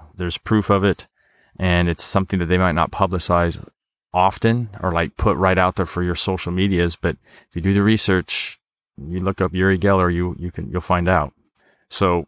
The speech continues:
I'm talking about all this because spirituality is such a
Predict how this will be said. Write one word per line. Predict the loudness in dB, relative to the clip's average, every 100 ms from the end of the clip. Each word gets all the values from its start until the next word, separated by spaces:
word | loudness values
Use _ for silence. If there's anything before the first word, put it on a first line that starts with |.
| _
I'm | -18
talking | -2 0 2 2
about | 2 2
all | 0
this | -2
because | -4 -4 -2 -2 -4 -8 -16 _ _ _ -10
spirituality | -8 0 0 2 2 4 4 2
is | 0
such | -2
a | -4